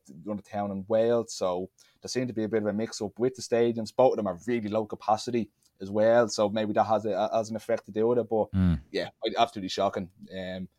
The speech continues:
Speaker 1: even though you could go over and, you know, buy tickets for the home end, there should be an away allocation because there's gonna be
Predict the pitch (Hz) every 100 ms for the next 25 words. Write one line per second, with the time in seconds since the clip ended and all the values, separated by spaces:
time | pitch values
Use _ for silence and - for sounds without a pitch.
0 | _ _ 143 151 139 120 - 147 135 131
1 | 135 131 123 120 110 104 98 - 107 104
2 | 113 113 110 104 95 101 110 113 110 104
3 | - 110 196 98 82 90 101 92 95 90
4 | 101 90 104 110 185 185 185 214 160 113
5 | 107